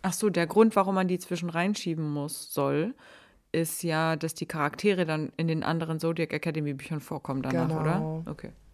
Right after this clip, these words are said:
Speaker 2: Und an alle, die Zodiac Academy schon gelesen haben, ich möchte diesen Moment nutzen, um euch an drei Personen zu erinnern. Und zwar an Geraldine, an Professor Washer und an Seth. Und dann überlegt mal, ob ihr jemals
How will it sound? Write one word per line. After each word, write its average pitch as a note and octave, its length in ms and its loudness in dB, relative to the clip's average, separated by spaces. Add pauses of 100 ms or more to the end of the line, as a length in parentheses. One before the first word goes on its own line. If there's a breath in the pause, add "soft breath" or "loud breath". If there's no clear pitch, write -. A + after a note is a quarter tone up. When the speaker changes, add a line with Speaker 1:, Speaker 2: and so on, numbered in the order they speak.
(760 loud breath)
Speaker 2:
Und G3 180 4
an G3+ 160 6
alle, G3+ 320 4
die A#3 440 4
Zodiac F#3+ 420 0
Academy F3 520 -4
schon F3 240 -2
gelesen F3+ 480 0
haben, F3 340 0
ich - 160 0
möchte F3+ 300 4
diesen F#3+ 300 6
Moment G3+ 400 6
nutzen, F#3+ 560 6 (160 loud breath)
um E3 180 8
euch E3 160 2
an E3 160 4
drei E3+ 240 6
Personen F#3 560 6
zu F#3+ 120 0
erinnern. E3+ 640 2 (180 loud breath)
Und E3+ 200 0
zwar - 220 2
an E3 180 2
Geraldine, G3 840 4 (400 soft breath)
an E3 160 4
Professor F#3+ 520 4
Washer F#3+ 540 2 (480)
und F3+ 220 6
an F3+ 160 4
Seth. D3 300 -2 (400)
Und E3 120 2
dann F#3+ 120 10
überlegt F#3+ 520 6
mal, F#3 260 4 (540 loud breath)
ob E3+ 220 -2
ihr F3+ 100 6
jemals G3+ 760 4